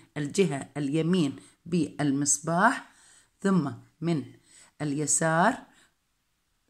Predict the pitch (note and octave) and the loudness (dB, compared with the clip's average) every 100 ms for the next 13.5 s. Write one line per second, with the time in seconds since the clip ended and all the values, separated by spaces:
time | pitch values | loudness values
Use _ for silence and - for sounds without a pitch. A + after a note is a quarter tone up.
0 | _ _ _ _ - D#3+ F3 A#2+ D3+ D3+ | _ _ _ _ -8 0 0 0 -6 -6
1 | F#3+ F3+ C3+ - D3+ C#3+ E3+ F3+ F3 F3+ | -4 -4 -4 -4 -2 0 2 2 2 -2
2 | - - C#3+ C#3+ C#3+ - C#3 C#3 C#3 C3+ | -4 -6 -4 -2 -4 -4 -6 -6 -8 -10
3 | - - D3+ - - C#3 C#3+ B2 C#3 E3+ | -20 -6 -2 -2 -4 -6 -6 -4 2 2
4 | C3 - - C3+ C#3 C#3+ D3 C#3+ - G3 | 2 -6 -10 -8 -6 -6 -6 -4 -2 0
5 | A3+ C4+ C4+ - _ - D3+ - D3+ C#3+ | 2 0 -2 -12 _ -4 -2 -2 -4 -6
6 | C#3 C3 - B2+ A#2+ C3+ - - - - | -10 -10 -10 -8 -8 -8 -12 -16 -20 -20
7 | - - E3 F#3+ F#3 - F3+ F3+ - _ | -16 -4 0 0 0 0 2 0 -6 _
8 | - D3+ - E3+ - D#3+ D#3+ - _ - | -8 -6 -4 -4 -4 -4 -4 -8 _ -16
9 | C3 D3+ C3 D#3 C#3+ C#3 D3+ - - - | -12 -10 -8 -6 -6 -6 -8 -8 -12 -8
10 | B2 B2 - F3+ F#3 F#3 G3+ G#3 A#3+ - | -6 -6 -6 -4 -2 0 2 2 0 0
11 | A3 G3+ C#4 - - _ _ - G3+ F3+ | 0 0 -4 -6 -16 _ _ -2 -2 -2
12 | D#3 D#3 - F#3 F3 E3+ F3 E3+ F3 F3+ | -6 -6 0 2 2 2 0 0 -2 -2
13 | A#3+ - - D3+ - | -2 -4 -4 -4 -4